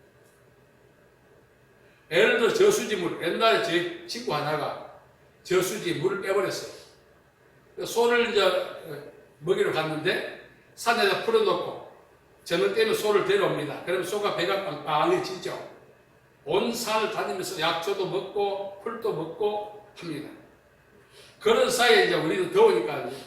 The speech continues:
어, 못에서 목욕을 했어요. 근데 친구 하나가 그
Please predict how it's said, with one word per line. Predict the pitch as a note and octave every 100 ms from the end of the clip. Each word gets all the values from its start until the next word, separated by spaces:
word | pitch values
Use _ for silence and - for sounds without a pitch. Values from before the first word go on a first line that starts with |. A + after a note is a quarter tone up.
| - - _ -
어, | C3 B2+ B2+ - - - C#3+
못에서 | G3+ G#3 E3+ - - - - - -
목욕을 | D3 E3+ B3 A#3 G3+
했어요. | G3 - - - - - - - _ _ _ _ _ _ _ -
근데 | A#3+ A3+
친구 | C#4 C4 G3
하나가 | F#3+ G#3+ G3+ F#3 F#3 - - - - - _ _ _ -
그 | F#3+ G#3